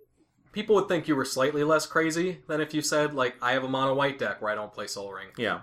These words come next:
Speaker 1: People probably think that's crazy. But I just decided I didn't wanna play it. I wanted to play more, like,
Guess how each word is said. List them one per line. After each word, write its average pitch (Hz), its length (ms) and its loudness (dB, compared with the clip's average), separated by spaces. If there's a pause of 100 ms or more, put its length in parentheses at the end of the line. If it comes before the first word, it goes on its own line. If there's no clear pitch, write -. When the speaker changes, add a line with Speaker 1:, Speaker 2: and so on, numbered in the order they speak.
Speaker 1:
People 117 220 -12
probably 113 320 -4
think 120 140 -8
that's 123 160 -2
crazy. 113 500 -2 (520)
But 107 340 -2
I 104 180 -4
just 110 260 -14
decided 113 400 -2
I 113 140 -2
didn't 117 220 -8
wanna 117 180 -2
play 139 220 0
it. 110 80 2
I 101 80 -2
wanted 104 240 -8
to 107 80 -8
play 110 260 -6
more, 113 240 -6
like, 110 180 -8